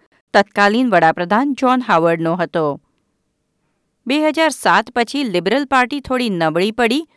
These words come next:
અને ચૂંટણી હારી. પણ બે હજાર તેરમાં બંને મોટા રાજકીય પક્ષોમાં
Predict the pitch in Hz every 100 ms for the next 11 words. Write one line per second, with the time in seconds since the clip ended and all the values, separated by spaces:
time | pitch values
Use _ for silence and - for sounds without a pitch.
0 | _ _ - 262 311 - 202 214 220 226
1 | 170 165 151 151 _ _ _ _ _ -
2 | 247 208 196 190 185 175 - 208 240 247
3 | 254 180 180 190 247 240 190 175 165 165
4 | 170 - - 214 202 208 - 220 214 240